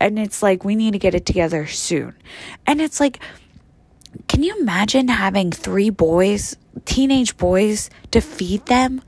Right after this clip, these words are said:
Like, I, like, who the fuck, you can't even afford, you know, like, I can barely afford groceries and it's just me, and I'm a female, and I'm just, you know, I'm a single female, where you get, like, you know, can you imagine, like, a family, a family of five,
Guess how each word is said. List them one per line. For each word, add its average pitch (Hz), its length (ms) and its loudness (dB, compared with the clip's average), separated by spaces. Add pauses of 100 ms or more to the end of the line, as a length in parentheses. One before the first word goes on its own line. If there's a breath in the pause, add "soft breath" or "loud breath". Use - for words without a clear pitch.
(440 loud breath)
Like, 285 360 2
I, 220 220 -2
like, 254 220 2
who - 160 0
the 403 100 -2
fuck, 392 320 -6
you 262 160 -2
can't 370 300 -4
even 311 240 -2
afford, 269 480 0 (160)
you 240 100 0
know, 226 220 2 (320 loud breath)
like, 247 240 2
I 285 140 2
can 302 180 -4
barely 214 340 4
afford 180 380 -4
groceries 180 460 0
and 180 100 -4
it's - 160 -4
just 190 240 -2
me, 196 360 0
and 165 160 -6
I'm 185 140 -2
a 185 60 -2
female, 196 560 2
and 160 160 -2
I'm 170 160 -2
just, 180 340 -4
you 190 80 -2
know, 175 260 2 (360 loud breath)
I'm 202 120 2
a 190 60 2
single 226 300 0
female, 208 400 2
where 190 240 4 (400 loud breath)
you 247 180 0
get, 277 320 0
like, 233 260 0
you 226 120 0
know, 208 160 -2
can - 160 -8
you 277 80 0
imagine, 320 360 0
like, 208 180 -6
a 180 40 -6
family, 202 440 -2
a 180 40 -6
family 190 400 -2
of 165 60 -4
five, 185 560 -4